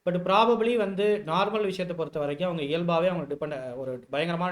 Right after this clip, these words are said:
டிப்ரெஷன் இருக்குங்கிறனால, ஏன்னா எக்ஸ்பெக்டேஷன் ஆகி ஆகி எக்ஸ்பெக்டேஷன் ஃபெயிலியர் இந்த மாதிரியான விஷயங்கள்லாம் வரனால, so அதனால டிப்ரெஷன்லாம் இருக்கிறனால மேக்ஸிமம் அவங்க டேப்லெட் போடுறதுங்கிறது ஒரு ரொம்ப நல்ல விஷயமா தான் இருக்கும். But after the diagnosis, ஒரு சைக்காட்ரிஸ்ட்டை போய் அதை டயக்னோஸ் பண்ணிக்கிறது ரொம்ப முக்கியம்.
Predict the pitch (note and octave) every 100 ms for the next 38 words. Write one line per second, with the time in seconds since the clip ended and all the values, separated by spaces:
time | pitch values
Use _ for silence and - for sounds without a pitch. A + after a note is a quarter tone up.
0 | - D#3+ D#3+ D3 C3+ C#3 C3 A#2 A2+ A2+
1 | - - - - E3+ D#3 - F3+ E3+ D#3+
2 | D#3 D3 D3+ D#3 D3+ F3 D#3 D3 D3 D3+
3 | D3 D3 D3 C#3 C#3+ C#3+ C3 B2+ C3 C3+
4 | C3 A#2 A2+ G#2+ D3 _ _ _ - F3
5 | G3 A3 G3 F3+ F3+ F3 E3 C#3+ C3+ C#3
6 | G3 F#3 G3 A3+ G#3 E3+ D#3+ D#3+ D3+ D3
7 | C#3 C#3 B2 D#3+ A3 _ _ - F3+ F#3
8 | F#3 F3 F#3 E3+ D#3 F3 D#3+ G#3+ A3+ G3
9 | G3 F#3+ D#3+ C#3 C3 G#2+ G#2+ _ B2+ B2+
10 | F3 G3+ F3 F3 D#3+ G#3 F3 C#3+ D3+ D3+
11 | C#3 B2+ C3 D#3 C#3 B2+ A#2 D#3+